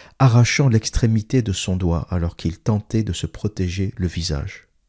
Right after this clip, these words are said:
Quoi qu'il en soit, toutes ces célébrités déclarent avoir divorcé en raison du comportement instable et parfois dangereux de leur ex-compagne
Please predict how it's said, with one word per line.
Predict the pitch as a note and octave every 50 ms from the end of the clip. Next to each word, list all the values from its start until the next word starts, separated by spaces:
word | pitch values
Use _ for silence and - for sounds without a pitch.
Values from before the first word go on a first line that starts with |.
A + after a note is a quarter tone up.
| _ _ _ _ _ _ _ _ _ _ _ -
Quoi | - - E3
qu'il | D#3+ - F#3+ E3
en | D#3+ D3
soit, | C3+ - - C#3 D3 E3 E3 D3+ C3+
toutes | - - E3+ D#3+ -
ces | - - - A#2+
célébrités | - - C3 A#2 A#2+ A2+ A#2 G#2+ A2 G#2+ - - C#3 D3 C3+
déclarent | G2+ A2 G#2 - - B2 A#2+ G2 F#2+
avoir | F2+ F2+ F#2+ G2 A2+ G#2 G2
divorcé | F2+ F#2+ F#2 F#2+ G2 F2 - - - C#3
en | A#2+ G#2+ G#2
raison | F#2 G#2+ G#2+ G#2 G#2+ D3 D3+
du | B2+ A2+
comportement | G#2+ - C3+ B2 - C3+ B2 - - C3 A#2+ B2+ C#3 D3 C#3+ -
instable | - C3+ B2+ A2+ - - - A2 G#2+ A#2+ A2+ G#2+
et | G#2
parfois | G2+ - A2 G#2 - - - D#3 D3
dangereux | B2+ A2+ A2 C#3 C3+ C#3+ C3 G#2+ B2+ B2+ A2+ A2+ A2+ G#2+
de | G#2 G#2+
leur | F#2+ F#2+ F#2 G#2
ex-compagne | A2 - - - G2 - F#2+ F#2 - A#2 B2+ C#3+ D3 C#3+ C#3